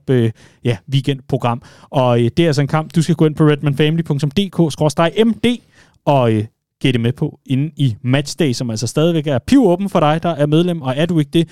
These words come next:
så tag og bliv det inde på redmanfamily punktum D K. Ikke mindst fordi, at så er vi altså, øh, frygteligt tilbage igen på, øh, mandag den ottende januar med opsamling på det. Kort opsamling selvfølgelig, og optakt til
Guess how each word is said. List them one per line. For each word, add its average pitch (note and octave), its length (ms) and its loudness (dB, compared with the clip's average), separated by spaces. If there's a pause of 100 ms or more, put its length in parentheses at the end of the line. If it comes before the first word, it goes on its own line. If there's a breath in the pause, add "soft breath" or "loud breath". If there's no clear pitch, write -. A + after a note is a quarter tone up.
(160 soft breath)
så - 120 -10
tag C#3+ 220 -8
og C#3 80 -6
bliv B2 220 0
det C#3+ 100 -4
inde B2+ 140 -2
på C3 80 -2
redmanfamily B2 680 0
punktum D3 380 0
D - 20 -20
K. - 40 -20 (340 loud breath)
Ikke A3 260 4
mindst F3+ 200 2
fordi, E3+ 340 0
at C3+ 80 -4
så E3 100 0
er D#3 120 2
vi D3 100 2
altså, B2 220 0
øh, A2 240 0
frygteligt E3 300 -2
tilbage C3 220 0
igen B2+ 200 -2
på, G2+ 280 0
øh, F2+ 140 -4
mandag E3 420 -4
den C3+ 240 0
ottende D#3 300 0
januar D3+ 380 0
med B2+ 160 0
opsamling A#2+ 440 -4
på C#3 160 -8
det. G#3+ 200 2 (300 loud breath)
Kort F#3 240 2
opsamling D#3 720 0
selvfølgelig, D3+ 600 2
og B2 160 0
optakt C#3+ 420 -2
til D#3+ 320 2